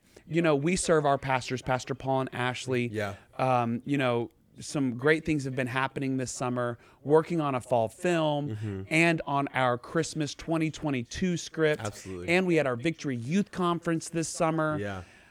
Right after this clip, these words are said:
Speaker 1: Whew. We're also working on an album with Victory Worship
Speaker 2: Amazing.
Speaker 1: that they'll be re-, releasing. So you guys get to see the best days.
Speaker 2: Yeah.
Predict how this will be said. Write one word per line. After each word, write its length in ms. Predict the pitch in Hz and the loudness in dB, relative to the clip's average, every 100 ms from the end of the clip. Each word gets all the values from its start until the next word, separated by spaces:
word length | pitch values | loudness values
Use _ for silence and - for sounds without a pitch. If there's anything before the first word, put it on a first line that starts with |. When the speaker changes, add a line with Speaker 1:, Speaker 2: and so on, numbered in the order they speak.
| _ _ | _ _
Speaker 1:
Whew. 300 | - 359 285 175 - - - | 6 8 8 2 -8 -10 0
We're 180 | 147 | 4
also 360 | 156 175 - 160 | 4 4 4 4
working 420 | 139 147 151 151 | 4 2 2 -4
on 420 | - 135 127 123 - | -2 -2 -2 -2 -4
an 200 | 131 127 - | -4 -4 0
album 460 | 143 156 156 156 139 | 4 4 4 0 -2
with 140 | 113 | -4
Victory 420 | 123 123 - 113 | -4 -4 -4 -6
Worship 580 | 107 135 165 - 165 104 | -4 -2 -2 2 2 2
Speaker 2:
Amazing. 300 | 98 98 98 | -2 -4 -4
Speaker 1:
that 140 | 151 | 0
they'll 140 | 160 156 | 2 4
be 180 | 156 156 | 4 2
re-, 140 | 156 - | 0 -2
releasing. 680 | 151 147 151 147 160 151 151 - - - - | 0 2 0 0 0 0 -2 -10 -20 -20 -6
So 380 | - 196 185 - | 6 8 8 4
you 260 | 160 214 269 | 0 2 4
guys 240 | 226 175 | 2 2
get 200 | 156 151 | -2 -2
to 80 | 147 | -4
see 220 | - 156 | -2 0
the 140 | 131 | 0
best 440 | 117 104 135 117 117 | -2 0 0 -2 -2
days. 420 | 120 107 - - | -2 -2 -6 -6
Speaker 2:
Yeah. 420 | 104 107 104 95 | 0 4 4 2